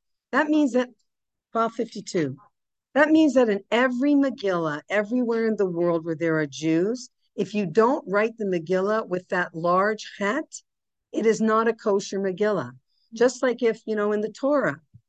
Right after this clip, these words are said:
if the Torah was written a certain way, certain letters are bigger, certain letters are smaller,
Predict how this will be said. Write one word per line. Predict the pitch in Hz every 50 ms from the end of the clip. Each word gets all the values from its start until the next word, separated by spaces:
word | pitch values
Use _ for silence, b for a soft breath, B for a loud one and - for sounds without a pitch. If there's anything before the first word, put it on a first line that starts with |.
| _ _ _ _ _ _ _ -
if | - 220 226 220 226 - - _ - - _ _ _ _ -
the | 202
Torah | 185 190 - - 247 240 247 247 226 214 202 - _ -
was | 190 180 185 175 175
written | 185 220 240 247 214
a | 190
certain | 196 - - 202 170 - 185
way, | 180 208 214 208
certain | 202 - - 170 147 160
letters | 156 156 151 160 156 151
are | 180 170
bigger, | 160 - 240 247 214 220 208
certain | 202 - - 180 180 160
letters | 160 156 160 165 165
are | 202 208
smaller, | 208 - - 247 247 240 240 240 240 240 233 233 233 226